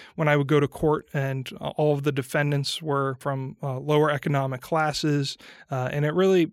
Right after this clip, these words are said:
it, it just wasn't something that made me feel good at the end of the day, even though I thought it was very important and very intellectually stimulating.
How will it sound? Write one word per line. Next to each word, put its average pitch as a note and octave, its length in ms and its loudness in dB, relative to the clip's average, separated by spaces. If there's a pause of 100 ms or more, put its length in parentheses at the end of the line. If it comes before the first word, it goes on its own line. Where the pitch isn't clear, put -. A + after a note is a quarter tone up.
it, E3 200 -2
it F3 100 4
just F3 240 2
wasn't F#3 260 4
something E3 300 2
that D3 120 -2
made D3+ 140 2
me C#3+ 80 2
feel C3+ 260 0
good C#3+ 220 2
at C3 140 0
the C#3 100 -8
end B2+ 140 -6
of C3 80 -6
the C3+ 40 -4
day, C3+ 280 -2
even D#3+ 220 4
though D3+ 120 4
I C#3+ 80 4
thought C#3+ 160 0
it C3+ 60 0
was C3 120 -2
very C#3 240 0
important D#3+ 520 0
and C#3+ 100 -4
very C#3 200 -2
intellectually C#3 580 -4
stimulating. B2+ 640 -6